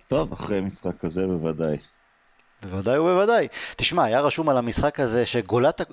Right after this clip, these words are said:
Speaker 2: גולת הכותרת שלו תהיה שחקן צרפתי. אמנם כולנו חשבנו שזה יהיה פוגבה,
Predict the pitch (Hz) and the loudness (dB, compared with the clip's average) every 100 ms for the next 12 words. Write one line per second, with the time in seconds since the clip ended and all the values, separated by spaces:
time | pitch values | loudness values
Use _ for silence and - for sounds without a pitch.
0 | 117 123 156 180 113 - 170 - 135 131 | -4 0 0 -2 -2 0 0 0 0 0
1 | 127 151 160 156 147 127 101 - 139 - | 2 2 4 4 2 2 0 0 0 0
2 | 127 - 127 123 98 - - - - - | 0 0 -2 -2 -6 -10 -18 -16 -18 -6
3 | 120 139 143 139 143 151 - 127 139 143 | 0 0 0 2 2 0 -2 0 0 0
4 | - 120 120 123 - 113 120 254 208 214 | -2 0 2 2 0 -2 2 4 4 2